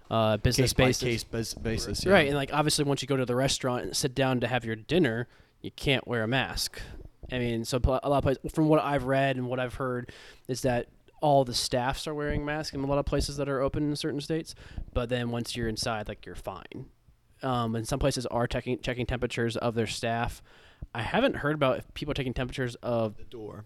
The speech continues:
Speaker 1: at the door. I, I've, I don't know. I, I haven't read anything about that in America. Um, it could be happening. Like you said, I just haven't done, done enough research, and I feel like all I do is, like, listen to, listen to and read about things in this industry or, like, covid overall. It's, like, become my entire life, unfortunately.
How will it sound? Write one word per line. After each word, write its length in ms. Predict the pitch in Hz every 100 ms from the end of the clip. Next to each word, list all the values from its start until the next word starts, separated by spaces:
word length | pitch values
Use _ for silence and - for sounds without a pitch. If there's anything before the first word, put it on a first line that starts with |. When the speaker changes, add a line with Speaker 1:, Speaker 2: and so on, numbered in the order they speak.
| -
Speaker 1:
at 80 | 139
the 60 | 123
door. 320 | 131 127 139
I, 140 | 143 143
I've, 240 | 135 123 -
I 80 | 131
don't 120 | 139
know. 160 | 131 117
I, 140 | 120 113
I 80 | 131
haven't 140 | 131
read 100 | 127
anything 200 | 123 123
about 200 | 120 113
that 140 | 113
in 60 | 107
America. 460 | 104 107 101 104 101 - - - -
Um, 360 | 110 110 107 107
it 80 | -
could 120 | 123
be 100 | 110
happening. 640 | 110 110 110 107 107 104 -
Like 220 | 104 -
you 60 | 107
said, 180 | - 104
I 40 |
just 100 | -
haven't 240 | 110 104
done, 120 | 104 101
done 140 | 104
enough 200 | 104 -
research, 460 | 107 107 107 101 104
and 180 | 101 - - - - - -
I 80 | 104
feel 120 | 101
like 120 | 107 113
all 100 | 110
I 80 |
do 160 | 104 107
is, 220 | 104 101
like, 180 | 107 104
listen 360 | 110 - 104 104
to, 400 | 113 101 101 104 _
listen 240 | 135 - 117
to 180 | 123 113
and 100 | 110
read 120 | 110
about 260 | 107 104 -
things 480 | 117 110 110 104
in 80 | 110
this 140 | 104 -
industry 440 | 117 107 - 110
or, 80 | 104
like, 180 | 101 101
covid 320 | - 113 101
overall. 560 | 98 95 98 101 104 104
It's, 120 | 101
like, 100 | 101
become 200 | - 113
my 120 | 107
entire 360 | 104 107 104 101
life, 360 | 107 107 104
unfortunately. 680 | 104 - 95 - 113 95 123